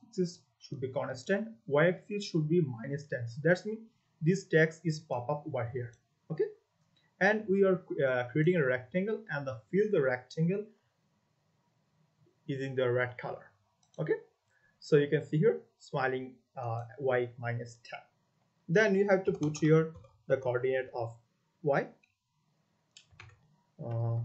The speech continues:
plus W, then the constant in the coordinate of Y, and you have to put here the color. So let's say put here the fifteen fifteen, then two five five. Or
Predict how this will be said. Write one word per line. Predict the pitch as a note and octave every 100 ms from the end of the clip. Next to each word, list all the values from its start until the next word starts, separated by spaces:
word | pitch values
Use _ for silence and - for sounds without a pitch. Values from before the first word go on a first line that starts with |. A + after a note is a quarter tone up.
| -
plus | - B2 B2 B2 - - C3
W, | B2 A2+ A#2+ F#3+ - - - - - _ -
then | C3+ B2+
the | B2+
constant | C3 C3 B2 - E3 -
in | D3
the | B2 C#3 D#3 -
coordinate | C#3 B2+ B2 A#2
of | C3+ -
Y, | - - - _ _ _ _ _ -
and | A3 A#3
you | G#3 G3+
have | G#3+
to | G#3+
put | - E3+
here | - F3+ F#3 - -
the | D3+ B2+ A#2+ - -
color. | - F3 - - _ _ _ -
So | C3
let's | B2+ -
say | C#3 B2+ B2+ - D3+ -
put | C#3+ B2
here | C#3 B2
the | A#2+ A#2+ -
fifteen | D#3 D3 C3+
fifteen, | A#2+ - F3+ G3+ - - _ _ -
then | B2+ B2 A#2+ _
two | C#3
five | C3+ D#3+ D#3
five. | E4+ - _ _ _ _ _ _ _ _ _ _
Or | E3 D3 D3 D#3